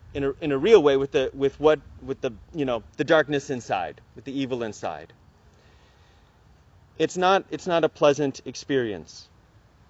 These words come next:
But I think it in some way explains why in our first reading from Sirach we hear, "Wrath and anger are hateful things, yet the sinner hugs them tight." Sinner hugs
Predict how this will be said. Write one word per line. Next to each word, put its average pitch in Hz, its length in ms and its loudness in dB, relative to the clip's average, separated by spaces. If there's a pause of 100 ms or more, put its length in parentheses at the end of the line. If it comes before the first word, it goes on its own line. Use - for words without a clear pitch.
(680)
But 185 140 6
I 190 80 8
think 294 240 0
it 240 80 0
in 185 120 2
some 196 300 0
way 170 260 2
explains 156 640 -2
why 151 300 6
in 160 120 2
our 139 100 2
first - 340 4
reading 139 300 0
from 123 180 -4
Sirach 143 380 2
we 139 100 -4
hear, 131 260 2 (760)
"Wrath 185 360 2
and 196 140 2
anger 170 340 4
are 135 120 8
hateful 190 420 0
things, 160 580 -4 (440)
yet 160 200 4
the 175 80 -2
sinner 165 560 -4 (140)
hugs 175 540 2
them 139 180 2
tight." - 600 -10 (1200)
Sinner 160 280 -6
hugs 147 560 2